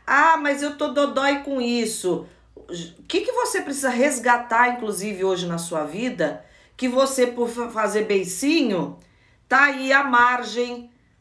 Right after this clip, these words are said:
tá deixando de alcançar coisas na sua vida, porque fez beicinho e perdeu conquistas poderosas.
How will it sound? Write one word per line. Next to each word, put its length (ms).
tá 280
deixando 680
de 100
alcançar 720
coisas 380
na 120
sua 260
vida, 520
porque 280
fez 300
beicinho 720
e 120
perdeu 1160
conquistas 720
poderosas. 1200